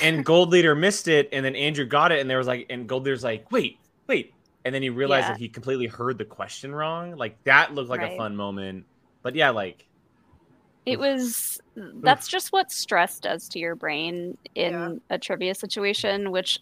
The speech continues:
Speaker 2: I, I get that that's part of the game, but with Star Wars, it's, it's a little more intense because you've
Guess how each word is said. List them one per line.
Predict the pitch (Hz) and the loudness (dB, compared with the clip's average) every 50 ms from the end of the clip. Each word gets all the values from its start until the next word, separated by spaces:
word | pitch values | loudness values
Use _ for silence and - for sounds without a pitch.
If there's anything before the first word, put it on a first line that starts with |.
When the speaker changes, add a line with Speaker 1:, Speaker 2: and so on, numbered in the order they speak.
| - - | -4 -4
Speaker 2:
I, | - 269 - - - | -2 -2 -2 0 -2
I | 190 | -2
get | 208 170 214 202 202 | 0 2 0 0 0
that | - 190 - | -2 -2 2
that's | - 170 160 156 - - - - - - _ _ | 4 4 4 4 2 -4 -12 -12 -12 -16 _ _
part | - 214 180 185 175 | 0 2 2 2 0
of | 160 | -2
the | 170 170 | -4 -4
game, | 160 - 160 135 160 165 165 170 180 180 175 | -4 -4 -4 -4 -4 -4 -6 -6 -6 -8 -4
but | - 165 156 - | -2 -2 -2 -2
with | - 190 | -4 -8
Star | - - - 175 165 165 | -6 -4 -2 0 0 0
Wars, | 165 180 185 185 190 185 185 - | 0 0 0 -2 -2 -4 -4 -6
it's, | 190 147 - - - - - _ _ _ _ _ _ _ _ _ _ _ _ _ _ - | -6 -6 -6 -8 -10 -10 -10 _ _ _ _ _ _ _ _ _ _ _ _ _ _ -8
it's | 214 - | -4 -4
a | 262 | -2
little | 269 277 320 302 294 | -2 0 0 2 2
more | 277 262 262 262 | 2 2 0 0
intense | 247 240 - - - 233 226 240 254 247 - - - - - _ _ - | 0 -2 -4 -4 -4 -2 0 0 0 -2 -4 -8 -12 -14 -16 _ _ -8
because | 220 - - - 240 190 190 202 208 - | -6 -6 -2 0 2 2 2 2 -2 -6
you've | 220 214 208 - | -8 -10 -10 -12